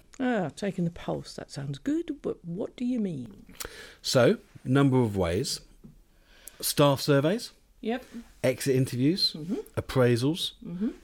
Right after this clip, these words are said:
Speaker 2: Customer feedback. And flow of communication within the business.
Speaker 1: Okay, I get the first four. What's the last one about?
Speaker 2: So what I mean by this is how willing the organisation is to accept ideas from within.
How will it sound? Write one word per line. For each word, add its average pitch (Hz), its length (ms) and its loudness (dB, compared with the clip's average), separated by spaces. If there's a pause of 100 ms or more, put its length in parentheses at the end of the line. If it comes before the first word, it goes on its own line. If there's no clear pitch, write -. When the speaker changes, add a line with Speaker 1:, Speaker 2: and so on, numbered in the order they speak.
Speaker 2:
Customer - 500 0
feedback. 123 640 0 (640)
And 104 120 0
flow 143 300 4
of 127 140 0
communication 101 640 2
within 87 200 -2
the 85 60 -2
business. - 440 -6 (680)
Speaker 1:
Okay, 196 380 0
I 190 100 0
get 277 300 -2
the 269 80 -2
first 247 440 0
four. 165 680 0 (560)
What's 240 320 2
the 254 80 2
last 185 340 0
one 147 140 -4
about? 131 420 -8 (880)
Speaker 2:
So - 160 2
what 175 140 6
I 196 60 8
mean 165 240 8
by 131 100 4
this 120 220 0
is 107 140 -2
how 151 200 0
willing 117 720 4
the 107 80 4
organisation 101 640 2
is 92 160 2
to - 100 -4
accept - 460 -4
ideas 95 400 0
from 87 160 0
within. 82 320 -2